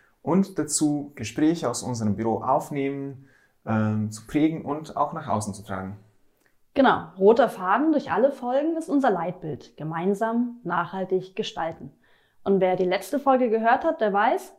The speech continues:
Speaker 2: heute kommt nachhaltig als zweiter Baustein, als Überthema bei uns vor. Und wir sind auch wieder zu viert, also gleiches Setting mit unserem Geschäftsführer Klaus Hermann, unserer Geschäftsführerin Lioba Lissner.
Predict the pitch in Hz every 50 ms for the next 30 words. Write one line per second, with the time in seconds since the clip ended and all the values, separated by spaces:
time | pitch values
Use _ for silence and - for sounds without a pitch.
0 | _ _ - 196 202 247 - 302 285 - 311 302 302 294 262 262 269 311 339 339
1 | - 226 196 175 - 156 156 151 - - - - - 175 - - - 185 180 175
2 | 190 175 175 170 165 165 160 - - - 160 170 165 160 - _ _ _ _ _
3 | _ _ _ - _ _ _ _ _ _ _ - - - 190 - - 208 196 185
4 | 175 180 - 196 202 196 190 196 185 196 185 - - 254 247 247 247 302 359 359
5 | - - _ _ _ _ _ _ _ - 226 240 240 240 233 233 240 226 - -
6 | - - - - _ _ _ _ _ _ _ _ _ _ _ _ _ _ _ _
7 | _ _ _ - - 240 208 - 208 196 - - - 190 175 - - 156 - -
8 | 190 226 320 - - - - _ _ _ _ _ _ _ _ - 196 185 175 165
9 | 170 156 165 160 - - 190 185 180 185 190 202 190 - 233 240 240 294 294 294
10 | 311 330 330 - - _ _ _ _ _ _ _ _ _ - 196 190 - - -
11 | _ - - 190 170 175 165 165 160 151 - - - - 226 240 233 - - -
12 | 247 233 220 202 196 190 - 165 160 - - 226 262 277 269 262 254 254 254 254
13 | - 185 208 180 170 160 - - - 226 226 226 - 226 220 208 185 196 190 190
14 | 185 175 165 156 160 202 - - - 311 302 294 311